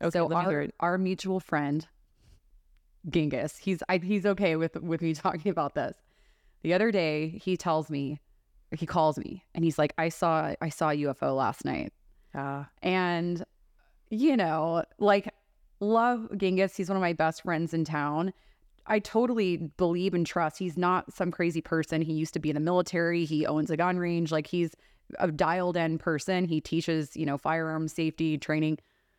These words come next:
Speaker 2: Um, and so I'm like, "Well, tell me about this." So he's like, "I'm, I'm going," he lives in a high rise, and he's like, "I'm going to get water,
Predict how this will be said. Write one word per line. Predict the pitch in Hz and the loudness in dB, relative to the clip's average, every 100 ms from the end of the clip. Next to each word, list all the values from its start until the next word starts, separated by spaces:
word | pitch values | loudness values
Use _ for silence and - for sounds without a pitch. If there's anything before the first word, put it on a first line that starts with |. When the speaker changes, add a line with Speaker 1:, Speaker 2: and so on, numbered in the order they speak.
| _ _ _ _ - | _ _ _ _ -4
Speaker 2:
Um, | 165 147 139 - _ _ _ _ | -2 0 -4 -8 _ _ _ _
and | 214 214 175 | 2 2 2
so | 214 185 | 2 2
I'm | 175 | 2
like, | 160 | -2
"Well, | 156 | -4
tell | 160 202 190 | -2 -2 0
me | 160 | 0
about | 147 - | 0 -4
this." | - - | -6 -6
So | - 165 | -2 -2
he's | 143 | 0
like, | 135 - | -4 -8
"I'm, | 139 | -12
I'm | 151 156 | -10 -2
going," | 170 220 233 214 | 2 4 4 2
he | 170 165 | 0 0
lives | 180 180 | 0 0
in | 190 | 0
a | 185 - | 0 -4
high | - 147 | -6 -4
rise, | 123 117 139 | -2 -4 -6
and | 160 | -8
he's | 151 | -8
like, | - | -6
"I'm | 143 | -4
going | 165 208 | 0 2
to | 220 | 2
get | 185 | 2
water, | 156 143 147 143 | 0 0 -2 -4